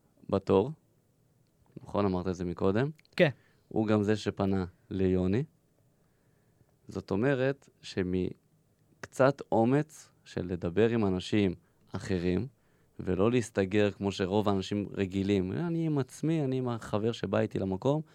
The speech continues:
Speaker 1: אין לי שום סיבה להכיר אנשים חדשים", אבל עם טיפה אומץ לדבר עם אחרים, בין אם זה, לא בח-, זה לא היה, לא, זה לא היה למטרה מסוימת בהתחלה, נגיד בתור, זה רק בשביל להכיר,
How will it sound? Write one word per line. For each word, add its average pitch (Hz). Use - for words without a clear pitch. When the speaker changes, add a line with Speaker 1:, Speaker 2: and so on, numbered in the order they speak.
Speaker 1:
אין 120
לי 117
שום 117
סיבה 101
להכיר 107
אנשים 110
חדשים", 117
אבל 92
עם 95
טיפה 113
אומץ 135
לדבר 90
עם 113
אחרים, 90
בין 98
אם 120
זה, 110
לא 110
בח-, 123
זה 98
לא 107
היה, 131
לא, 113
זה 98
לא 101
היה 127
למטרה 123
מסוימת 98
בהתחלה, 92
נגיד 92
בתור, 90
זה 87
רק 104
בשביל 110
להכיר, 175